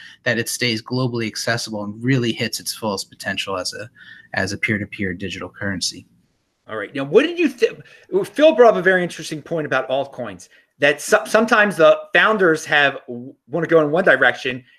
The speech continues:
Speaker 2: and everybody else takes in another direction. Do you see that <laughs> happening a lot? I mean,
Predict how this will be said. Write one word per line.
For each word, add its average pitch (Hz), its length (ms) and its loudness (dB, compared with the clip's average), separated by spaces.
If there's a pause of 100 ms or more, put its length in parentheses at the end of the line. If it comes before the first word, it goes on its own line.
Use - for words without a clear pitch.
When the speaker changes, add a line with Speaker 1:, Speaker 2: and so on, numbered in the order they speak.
(140)
Speaker 2:
and 139 300 -2
everybody 175 260 4
else 160 180 4
takes - 240 -6
in 139 60 -8
another 139 300 -6
direction. 101 520 -8 (120)
Do 143 80 -14
you 151 80 -10
see 180 180 -12
that 147 180 2
<laughs> - 80 -10
happening 160 380 0
a 151 60 0
lot? 160 260 2 (240)
I 180 80 4
mean, 196 300 2